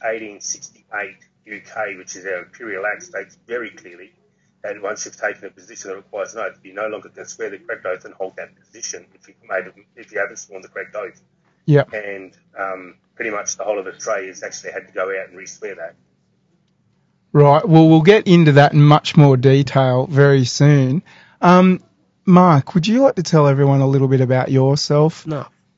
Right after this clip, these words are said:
Speaker 2: Just a little tiny bit. <laughs> 'Cause otherwise I will. I've been telling people about
Speaker 3: I,
Speaker 2: you for twenty years
Speaker 3: I,
Speaker 2: now.
Speaker 3: I'm, I'm, I'm just me. I'm, I, I am nothing, no one special, mate. I'm just me,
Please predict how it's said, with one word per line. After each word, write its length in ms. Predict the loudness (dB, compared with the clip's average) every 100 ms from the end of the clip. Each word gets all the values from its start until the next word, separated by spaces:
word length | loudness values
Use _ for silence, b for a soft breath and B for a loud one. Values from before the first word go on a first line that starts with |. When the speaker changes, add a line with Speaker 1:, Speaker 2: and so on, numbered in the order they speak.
| 0
Speaker 2:
Just 260 | 2 2
a 80 | 2
little 280 | 4 4 2
tiny 400 | 2 4 4 2
bit. 240 | 0 0 -2
<laughs> 1040 | 0 -2 -2 _ _ _ _ -12 -10 -4
'Cause 180 | 0 4
otherwise 480 | 6 6 6 6 6
I 160 | 6 6
will. 320 | 6 4 4
I've 180 | 4 4
been 220 | 2 2
telling 300 | 2 2 2
people 260 | 0 0 0
about 260 | 0 0
Speaker 3:
I, 40 | 0
Speaker 2:
you 80 | -2
for 100 | -4
twenty 380 | -4 -2 -2
years 200 | -2 -2
Speaker 3:
I, 40 | -4
Speaker 2:
now. 180 | -2 -2
Speaker 3:
I'm, 260 | -4 -2
I'm, 300 | -2 -2 -2 -6
I'm 200 | -6 -6
just 260 | -8 -10 -10
me. 220 | -10 -8
I'm, 320 | -6 -6 -10 _ _ _ _ _ _ _ _ _ _ _ -8
I, 160 | -8 -6
I 160 | -6 -4
am 340 | -2 -4 -4
nothing, 480 | -6 -8 -10 -8 -6
no 160 | -6 -6
one 140 | -8
special, 380 | -12 -16 -16 -16
mate. 200 | -12 -12
I'm 100 | -12
just 240 | -12 -12
me, 260 | -14 -18